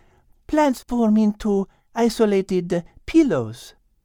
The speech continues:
It is fascinating to observe that the most brilliant colors of plants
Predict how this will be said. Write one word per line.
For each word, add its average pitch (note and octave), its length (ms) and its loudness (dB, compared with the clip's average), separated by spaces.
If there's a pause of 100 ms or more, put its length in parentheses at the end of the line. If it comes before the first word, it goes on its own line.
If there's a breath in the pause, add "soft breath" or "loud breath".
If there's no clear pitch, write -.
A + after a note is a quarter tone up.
(440)
It G3 160 -4
is A3+ 140 -2
fascinating B3 680 0
to G#3 180 -2
observe G3 500 -2
that F#3+ 180 -2
the G3+ 100 0
most G3 320 0
brilliant B3 520 2
colors A#3 320 -2
of E3 260 -8
plants B3 540 -2